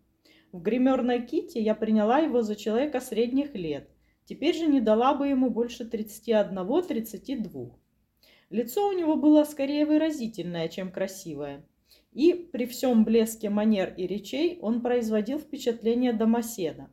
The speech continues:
Я подумала, что у него, наверное, есть семья, любящая жена и ребёнок, а если нет,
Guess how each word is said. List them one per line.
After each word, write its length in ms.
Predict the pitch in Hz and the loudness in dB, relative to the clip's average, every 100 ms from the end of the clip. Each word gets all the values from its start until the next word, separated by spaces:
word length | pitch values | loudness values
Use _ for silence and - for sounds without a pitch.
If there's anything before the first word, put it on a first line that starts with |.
| _ _ _ _ _ _ - - | _ _ _ _ _ _ -20 -4
Я 160 | 196 233 | 2 4
подумала, 600 | 285 262 403 392 233 214 | 4 2 0 2 2 0
что 200 | - 214 | 0 0
у 60 | |
него, 240 | 214 262 359 | 2 2 2
наверное, 560 | 277 214 185 196 190 | 2 2 0 -2 -2
есть 320 | 214 294 320 | 0 -2 -2
семья, 480 | 370 359 220 156 139 - _ _ | -4 -2 -2 -4 -8 -16 _ _
любящая 560 | - 240 233 226 - 208 | -4 2 4 4 2 -2
жена 380 | 214 214 294 370 | 0 0 0 0
и 80 | 269 | 0
ребёнок, 540 | 269 185 147 139 139 _ _ | -2 -2 -4 -8 -16 _ _
а 140 | - | -2
если 340 | 196 226 220 214 | 0 0 0 0
нет, 280 | 226 392 | 2 0